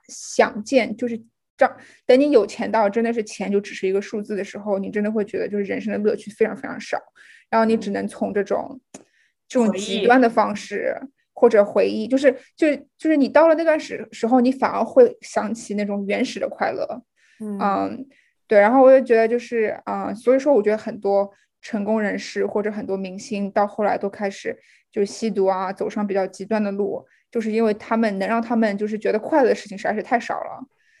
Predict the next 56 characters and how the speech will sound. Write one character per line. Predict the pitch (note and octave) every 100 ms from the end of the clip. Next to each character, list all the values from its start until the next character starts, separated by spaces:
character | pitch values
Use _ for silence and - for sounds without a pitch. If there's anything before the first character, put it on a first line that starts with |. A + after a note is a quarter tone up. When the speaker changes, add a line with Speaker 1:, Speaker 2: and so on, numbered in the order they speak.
| _
Speaker 3:
嗯。 | G3 F#3 F#3 F3+ F#3 _
Speaker 2:
对， | - A3+ G3+
我 | G3 A#3+
一 |
直 | F4 C#4+
觉 | B3+
得 | C4
就 | C#4+
是 | C4+ - - -
财 | - F#3+ A#3
富 | D#4
到 | D#4 D4
了 | A#3+
一 | G3+
定 | G#3 C4+
的 | B3+ G#3
程 | G#3 - F#3 F#3+
度， | A#3+ C4+ G#3 -
就， | - C4+ A3+
你 | F#3
就 | G#3+ A3
已 |
经 | F3+ F#3
够 | D4 E4+ B3+
了， | D3+ -
因 | A#3
为 | B3+
一 | A#3+
个 | C#4
人 | B3+ A3 - F3
能 | G3
花 | A3 C4 C4+
的 |
钱 | C4 G3 F#3+
真 | A3+
的 |
有 | B3 F3
限， | - - G#3+ - - - - - - -
然 | A3
后 | C4
你 | B3+ A3+ G3+ G3+ G3
一 | G#3+
旦 | A3 C#4+ C4+
过 | - F#4+ F#4+
了 | C4
那 | A3+
个 | A3
度 | A3+ A#3+
的 | G3+
话， | A3+ G#3
那 | B3
你 | G#3+
肯 | G#3
定 | F#3+
会 | B3
想 | B3 F3+ E3